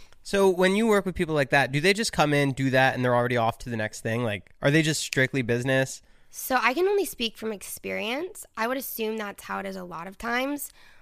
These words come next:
Speaker 2: But with, like, Luke and Amy Smart, who also is, has such a career, they are so awesome. Like, they're, they hang out at the chairs with us. Amy and I, like, we had it, we threw a tea party for all the girls. Like,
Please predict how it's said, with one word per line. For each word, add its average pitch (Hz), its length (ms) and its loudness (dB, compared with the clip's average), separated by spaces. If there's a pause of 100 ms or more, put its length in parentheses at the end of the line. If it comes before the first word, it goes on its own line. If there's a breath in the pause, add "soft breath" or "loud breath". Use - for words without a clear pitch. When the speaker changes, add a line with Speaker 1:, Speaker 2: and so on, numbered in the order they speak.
(380 soft breath)
Speaker 2:
But 214 280 -2
with, 214 180 -8
like, 208 180 -6
Luke 202 460 -6
and 190 180 -8
Amy 190 360 -10
Smart, 180 500 -10
who 175 220 -16 (400)
also 185 400 -8
is, 170 220 -14
has 175 340 -18
such - 480 -14
a 175 60 -14
career, 160 500 -16 (520 soft breath)
they 202 280 -4
are 277 180 -4 (680)
so 202 560 -2
awesome. 220 500 -8
Like, 202 220 -6
they're, 208 320 -4 (300 soft breath)
they 233 160 0
hang 233 220 -2
out 226 120 -2
at 214 100 -8
the 208 60 -14
chairs 196 400 -6
with 196 160 -10
us. 175 340 -10
Amy 208 320 -4
and 202 80 -2
I, 196 220 -2
like, 190 180 -8
we 202 120 -10
had 190 200 -4
it, 190 80 -8
we 196 100 -8
threw 202 200 -6
a 202 60 -6
tea 202 280 -10
party 196 320 -8
for 196 160 -10
all 185 140 -6
the 190 80 -12
girls. 175 560 -12
Like, 185 240 -14